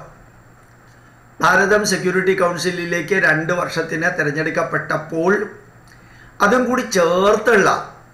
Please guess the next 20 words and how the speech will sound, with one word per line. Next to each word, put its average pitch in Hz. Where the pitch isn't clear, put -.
വിവരണത്തിൽ 175
അസന്നിഗ്ധമായിട്ട് 202
ഇന്ത്യൻ 160
പ്രധാനമന്ത്രി 151
പ്രഖ്യാപിച്ചു, 139
നൂറ്റി 220
അൻപത്തിനാല് 208
രാഷ്ട്രങ്ങൾക്ക് 165
ആവശ്യമായിട്ടുള്ള, 151
കൊറോണ 151
ചികിത്സിക്കാൻ 151
ആവശ്യമായിട്ടുള്ള 147
സാധനങ്ങൾ 143
നമുക്ക് 139
എത്തിക്കാൻ 147
സാധിച്ചു, 139
ഭാരതത്തിന് 151
എത്തിക്കാൻ 151
സാധിച്ചു 139
എന്ന്. 131